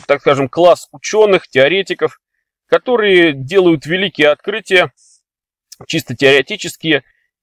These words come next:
и, м, зачастую прозябают в нищете или, э, не в состоянии сами себя прокормить и так далее, вынуждены, э, значит, влачить жалкое существование, находиться на иждивении государства или так далее.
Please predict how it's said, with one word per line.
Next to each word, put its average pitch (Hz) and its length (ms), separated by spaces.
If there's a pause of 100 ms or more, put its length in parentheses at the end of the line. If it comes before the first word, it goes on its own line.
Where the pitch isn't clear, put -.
и, 220 240
м, 156 360
зачастую 190 640
прозябают 156 640
в - 40
нищете 170 600
или, 131 640
э, - 40
не 160 160
в - 40
состоянии 151 640
сами 139 280
себя 139 340
прокормить 156 580
и 131 40
так 127 220
далее, 170 260
вынуждены, 131 600 (420)
э, 123 560
значит, 127 260
влачить 143 420
жалкое 147 340
существование, 147 800
находиться 139 480
на 135 180
иждивении 135 560
государства 127 720
или 117 220
так 127 200
далее. 185 280